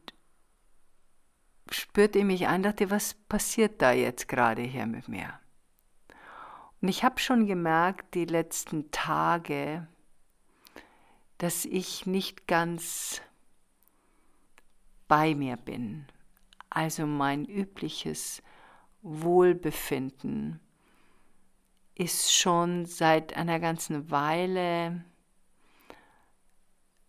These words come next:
bisschen schwammig. Und zwar rückblickend, wenn ich mir das genau anschaue, fing es an, als ich zum ersten Mal Corona bekam. Das war also vor zwei Wochen oder drei Wochen.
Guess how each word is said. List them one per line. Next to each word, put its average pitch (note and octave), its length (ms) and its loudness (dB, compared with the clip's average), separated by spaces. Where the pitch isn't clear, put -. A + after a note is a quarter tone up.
bisschen E3+ 280 0
schwammig. C#3 800 -2
Und F3+ 200 2
zwar A#3 440 4
rückblickend, G3+ 760 0
wenn D#3 180 -2
ich D#3 240 -8
mir D3+ 100 -2
das D3+ 160 -8
genau D3 300 -2
anschaue, F3 1120 0
fing F#3+ 320 -2
es F3+ 160 -4
an, E3+ 460 -2
als E3 360 -2
ich - 300 -6
zum D3 580 -6
ersten D#3 300 -2
Mal C#3 120 -2
Corona D3 420 -4
bekam. G#3 440 -2
Das - 180 -4
war C#3+ 80 -2
also D3+ 220 -8
vor - 240 -8
zwei C#3+ 580 -8
Wochen D#3+ 300 -6
oder D3 260 -6
drei D3+ 320 -4
Wochen. A3 360 -2